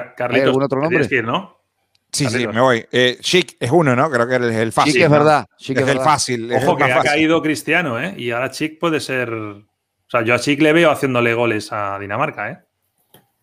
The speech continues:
Speaker 3: Mael
Speaker 1: No, pero es
Speaker 3: es
Speaker 1: verdad que un
Speaker 2: Está bien.
Speaker 1: gol tan marketinero como ese te cotiza, claro.
Speaker 2: <clears throat> Sí.
Speaker 3: Y marcó tres en ese
Speaker 1: Y aparte
Speaker 3: momento.
Speaker 1: hizo tres.
Speaker 3: Hizo tres, así que creo que es uno de los de cotización. Bueno, Spinazzola y Locatelli, los favoritos. No estuve ayer,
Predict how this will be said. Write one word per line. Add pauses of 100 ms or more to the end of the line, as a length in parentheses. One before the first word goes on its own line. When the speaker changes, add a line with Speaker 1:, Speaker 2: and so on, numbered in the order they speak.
(320)
Speaker 3:
Mael
Speaker 1:
No,
pero
es
Speaker 3:
es
Speaker 1:
verdad
que
un
Speaker 2:
Está
bien.
Speaker 1:
gol
tan
marketinero
como
ese
te
cotiza,
claro.
Speaker 2:
<clears throat> (340)
Sí. (140)
Speaker 3:
Y
marcó
tres
en
ese
Speaker 1:
Y
aparte
Speaker 3:
momento.
Speaker 1:
hizo
tres. (160)
Speaker 3:
Hizo
tres,
así
que
creo
que
es
uno
de
los
de
cotización. (420)
Bueno, (100)
Spinazzola
y
Locatelli,
los
favoritos.
No
estuve
ayer,